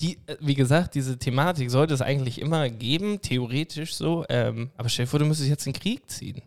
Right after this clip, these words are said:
Stell dir vor, dir wird jetzt einer eine, eine Waffe in der Hand drücken, so, und das ist s-, also sechsundzwanzig Jahre jetzt meines Lebens s-, nie,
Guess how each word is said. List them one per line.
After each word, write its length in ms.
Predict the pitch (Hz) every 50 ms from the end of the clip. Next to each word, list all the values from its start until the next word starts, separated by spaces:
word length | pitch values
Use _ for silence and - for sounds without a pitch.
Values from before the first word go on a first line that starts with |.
| _
Stell 200 | _ - - 135
dir 40 | 139 143
vor, 80 | 160
dir 100 | 160 151
wird 140 | 143 139 -
jetzt 120 | 147 -
einer 380 | - 139 151 151 147 143 135 123
eine, 180 | 101 85 64 78
eine 300 | 90 82 95 139 135 120 -
Waffe 200 | 131 151 - 185
in 60 | 156
der 120 | 127 117
Hand 220 | - 98 - - -
drücken, 240 | 113 - - - 117
so, 140 | 110 117 104
und 260 | - - 120 113 - - - - - - - - - -
das 160 | 120 117 120
ist 360 | 117 - - - - - -
s-, 220 | - - - - - -
also 340 | 127 123 120 127 127 120 - - _ _ _ _ -
sechsundzwanzig 800 | 139 139 135 156 - - - 185 165 - 170 170 160 147 143
Jahre 200 | 151 151 147 147
jetzt 180 | 143 139 143 -
meines 220 | 135 127 131 123
Lebens 380 | 127 135 135 131 127 - - - _
s-, 320 | 139 131 131 143 139 131 -
nie, 800 | - 160 170 175 180 185 190 196 240 269 269 214 143 113 - -